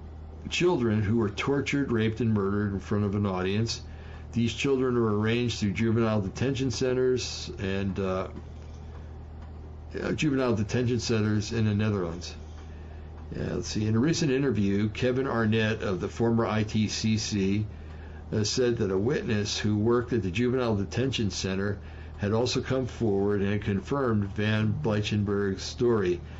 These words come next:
According to this witness, Queen Beatrice ordered children to be transferred or employed within the royal palace, after which they disappeared without a trace each time. In Zwolle,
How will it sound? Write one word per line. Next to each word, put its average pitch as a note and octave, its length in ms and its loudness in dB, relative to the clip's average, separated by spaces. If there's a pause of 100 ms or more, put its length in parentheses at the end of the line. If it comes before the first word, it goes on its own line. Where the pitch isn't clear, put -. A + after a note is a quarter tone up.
(360)
According D3+ 360 0
to B2 60 2
this G#2 280 0
witness, F#2+ 460 0
Queen A#2 360 0
Beatrice A2+ 680 0
ordered A2 300 2
children B2 540 2
to A2+ 140 -4
be G#2+ 260 2
transferred A2+ 800 0 (360)
or A#2 200 2
employed A#2 640 0
within A2 280 0
the G#2+ 80 2
royal A2 300 2
palace, F#2+ 480 -2
after G#2 280 0
which G#2+ 300 0
they G2+ 120 0
disappeared G#2+ 640 0
without G2 260 0
a F#2 60 0
trace G2 500 -2
each G2+ 300 -2
time. G2 340 -2 (1700)
In A#2 220 2
Zwolle, A2+ 720 2